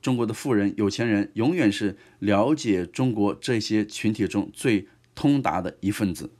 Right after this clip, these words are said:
最后，我们来看看张展，在五月十六日，他又获得了一个奖项。美国的对华援助协会就宣布，把二零二零年年度的灵招自由奖颁给张展这一位，因为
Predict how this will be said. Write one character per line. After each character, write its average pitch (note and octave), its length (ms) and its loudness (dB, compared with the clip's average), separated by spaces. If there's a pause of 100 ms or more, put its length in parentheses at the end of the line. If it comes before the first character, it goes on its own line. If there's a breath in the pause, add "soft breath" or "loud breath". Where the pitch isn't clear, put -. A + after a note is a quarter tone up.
(140)
最 D#3 140 2
后， D3+ 80 4
我 D#3 60 2
们 B2 80 2
来 C3 80 2
看 C3 180 -2
看 A2 480 2
张 D#3 220 6
展， F#2+ 440 -4
在 A#2 280 0
五 A2+ 180 -2
月 C3+ 260 2
十 C#3+ 200 0
六 F#3+ 180 4
日， A2+ 120 2
他 C#3 180 -2
又 A3 200 0
获 D3 220 0
得 G#2+ 140 0
了 G#2 100 4
一 G#2 80 2
个 G2+ 240 0
奖 F2 240 -4
项。 B2+ 240 -2 (120)
美 A2 120 2
国 A#2+ 140 0
的 A#2+ 100 0
对 B2+ 140 -2
华 A#2 240 0
援 A2 180 2
助 A#2 140 -4
协 G#2+ 200 0
会 A#2+ 200 -2
就 G#2+ 160 -2
宣 D3 240 0
布， - 240 -4
把 F#2 140 4
二 C#3+ 180 0
零 C3 100 0
二 C#3+ 140 2
零 B2 200 0
年 B2 280 0 (120)
年 A#2 220 2
度 C3 160 0
的 G#2+ 140 -2
灵 C3 320 0
招 D#3 240 2
自 D#3 260 0
由 B2+ 140 4
奖 - 260 -4 (300 soft breath)
颁 A#2 200 2
给 F2+ 240 0
张 B2+ 300 0
展 D#2 360 -6
这 B2 160 2
一 A#2 40 2
位， G#2 160 2
因 A2+ 220 -2
为 G2+ 240 -2